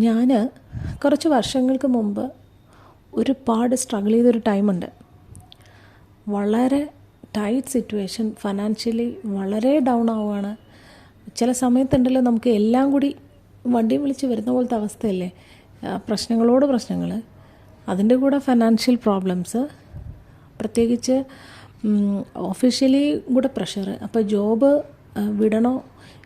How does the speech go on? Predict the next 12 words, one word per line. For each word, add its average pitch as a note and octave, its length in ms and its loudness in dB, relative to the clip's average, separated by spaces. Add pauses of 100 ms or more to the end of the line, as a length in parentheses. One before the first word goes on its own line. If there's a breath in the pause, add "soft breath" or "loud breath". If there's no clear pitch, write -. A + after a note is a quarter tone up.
(140)
ഇനി A3 160 6 (440)
ന-, G3+ 200 0 (120)
വേറെ A3+ 180 2 (140)
ഓപ്പർച്യൂണിറ്റീസ് B3+ 720 2 (120)
വന്നിട്ട് A#3 440 2
പോലും D4 260 4
അതിൽ C4 180 2 (120)
നമുക്ക് C#4 260 -4
കയറാൻ A3+ 400 0
പോലും C#4+ 220 0
പറ്റാത്ത A3 420 -2
സിറ്റുവേഷൻ. G3 500 -2